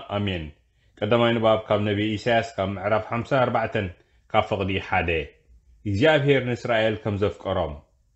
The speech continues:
እግዚኣብሔር ከምዚ ይብል ኣሎ፣ ኣቲ ውሉድ ከም ዘይብላ ምኻን ሰበይቲ ዝኾንኪ ኮንኪ ዝነበርኪ ኢየሩሳሌም፣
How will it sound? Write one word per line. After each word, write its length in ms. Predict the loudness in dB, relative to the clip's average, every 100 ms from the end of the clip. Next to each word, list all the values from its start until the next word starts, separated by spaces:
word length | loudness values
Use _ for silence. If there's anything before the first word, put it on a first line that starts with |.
| _ _ _ -6
እግዚኣብሔር 580 | 4 6 6 4 2 2
ከምዚ 300 | 2 2 2
ይብል 320 | 2 2 2
ኣሎ፣ 240 | 2 0 0 -4 -8 -20 _ _ _ _ _ _ -2
ኣቲ 200 | 2 6
ውሉድ 300 | 8 8 4
ከም 200 | 2 0
ዘይብላ 460 | 2 2 2 2 0
ምኻን 380 | -2 -2 -2 -2 -4 -12 _
ሰበይቲ 540 | -2 0 0 0 -2 -2
ዝኾንኪ 420 | 0 0 0 0 -2 -4 -10 _ _ _ -4
ኮንኪ 180 | -2 0 0
ዝነበርኪ 500 | 2 2 4 2 0 0
ኢየሩሳሌም፣ 720 | 2 2 0 0 0 0